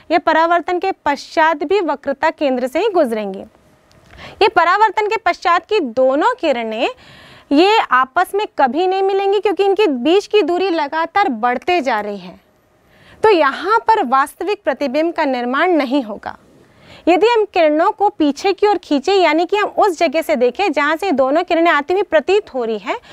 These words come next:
तो उस जगह पर, यानी कि यहाँ पर प्रतिबिंब का निर्माण होगा और ये प्रतिबिंब आभासी प्रतिबिंब होगा। आभासी प्रतिबिंब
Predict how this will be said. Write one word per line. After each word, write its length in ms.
तो 60
उस 440
जगह 260
पर, 220
यानी 420
कि 140
यहाँ 540
पर 380
प्रतिबिंब 580
का 200
निर्माण 540
होगा 420
और 200
ये 280
प्रतिबिंब 720
आभासी 580
प्रतिबिंब 540
होगा। 320
आभासी 460
प्रतिबिंब 720